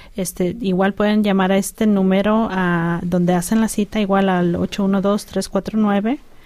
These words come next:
tres ocho seis cero, y si tienen ideas de algún lugar que necesitan un póster, díganos. Ah, yo traté de ir a,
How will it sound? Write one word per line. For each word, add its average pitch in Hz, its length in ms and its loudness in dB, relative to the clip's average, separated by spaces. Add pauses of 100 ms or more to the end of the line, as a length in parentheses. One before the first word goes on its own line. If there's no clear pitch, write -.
(280)
tres 190 300 0
ocho 202 280 -2
seis 202 240 -2
cero, 226 280 2 (120)
y 185 200 -2 (360)
si - 200 -6
tienen 214 340 2
ideas 190 460 4
de 180 80 2
algún 175 320 2
lugar 196 320 0
que - 180 -4
necesitan 175 680 -2
un 202 100 0
póster, 208 380 -4
díganos. 175 520 -2 (500)
Ah, 170 360 -2
yo 190 280 0
traté 208 480 0
de 196 160 0
ir 185 320 2
a, 175 680 -4